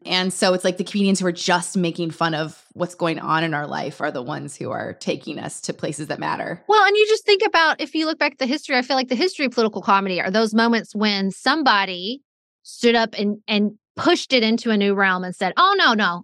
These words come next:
Speaker 2: I'm saying something political too. I'm saying it and I'm making you laugh, but I'm saying it in a new way, in a different way. I'm not gonna just sit up there."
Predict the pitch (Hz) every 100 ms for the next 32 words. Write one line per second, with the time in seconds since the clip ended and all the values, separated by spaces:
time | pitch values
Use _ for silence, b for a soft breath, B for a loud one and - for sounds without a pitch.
0 | - 269 - 302 277 262 220 214 196 196
1 | 190 165 196 208 320 226 269 226 196 202
2 | 202 190 170 165 233 151 - 214 226 262
3 | - 294 311 226 190 185 185 190 208 185
4 | 202 190 180 185 208 202 190 190 165 196
5 | 214 240 214 208 180 185 - 190 185 196
6 | 175